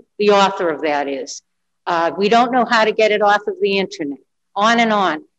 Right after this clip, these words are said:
I did not hear a condemnation of that blog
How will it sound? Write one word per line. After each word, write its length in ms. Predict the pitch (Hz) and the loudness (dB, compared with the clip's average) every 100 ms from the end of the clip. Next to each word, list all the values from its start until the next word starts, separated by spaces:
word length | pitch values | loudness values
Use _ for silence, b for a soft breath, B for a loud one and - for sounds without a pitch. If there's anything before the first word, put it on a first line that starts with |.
| _ _ _ _ _ _ _ _ _ - | _ _ _ _ _ _ _ _ _ -2
I 200 | 233 294 | 0 0
did 220 | 277 214 | -2 -2
not 320 | 226 247 285 285 | 2 2 0 0
hear 220 | 277 226 | 0 2
a 60 | 196 | 0
condemnation 1200 | - 240 269 262 247 247 233 214 202 - 302 - _ _ _ _ _ _ _ _ | -2 2 2 2 2 2 2 0 -2 -8 -12 -14 _ _ _ _ _ _ _ _
of 160 | 190 175 | 0 2
that 320 | 208 233 226 | 2 2 2
blog 480 | 220 208 170 147 | 2 4 2 0